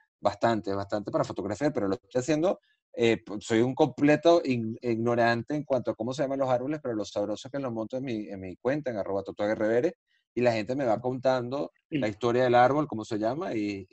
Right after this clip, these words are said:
Speaker 1: y, y que si crecieron con el árbol o no. Pues entonces, bueno, ha sido una manera para distraerme, pero sí, lo hago, lo, lo, lo pro-, lo, lo hago, la verdad es que mayor-, mayormente es caminando cuando salgo de mi casa a pasear a mi perra.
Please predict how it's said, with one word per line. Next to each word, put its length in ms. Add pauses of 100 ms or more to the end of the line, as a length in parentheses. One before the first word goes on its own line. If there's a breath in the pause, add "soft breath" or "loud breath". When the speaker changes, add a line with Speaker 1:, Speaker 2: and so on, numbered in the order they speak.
Speaker 1:
y, 400 (220)
y 80
que 100
si 160
crecieron 420
con 140
el 80
árbol 240
o 80
no. 220
Pues 240
entonces, 240
bueno, 200
ha 60
sido 160
una 100
manera 400 (320)
para 220
distraerme, 720
pero 180
sí, 300 (380)
lo 160
hago, 340
lo, 300
lo, 240
lo 140
pro-, 200
lo, 340
lo 100
hago, 260 (100)
la 140
verdad 140
es 60
que 60
mayor-, 420
mayormente 440
es 60
caminando 500
cuando 180
salgo 440
de 60
mi 100
casa 280 (120)
a 40
pasear 260
a 40
mi 60
perra. 220